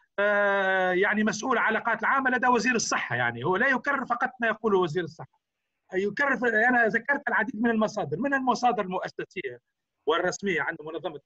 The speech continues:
الصحة العالمية، عندنا وزارة الصحة، عندنا المؤسسات الأكاديمية الوطنية التي تشتغل في مجال مقاومة ال-،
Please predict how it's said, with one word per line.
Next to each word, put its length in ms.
الصحة 340
العالمية، 480
عندنا 340
وزارة 380
الصحة، 340
عندنا 220
المؤسسات 720
الأكاديمية 840
الوطنية 580
التي 340
تشتغل 460
في 140
مجال 380
مقاومة 460
ال-، 180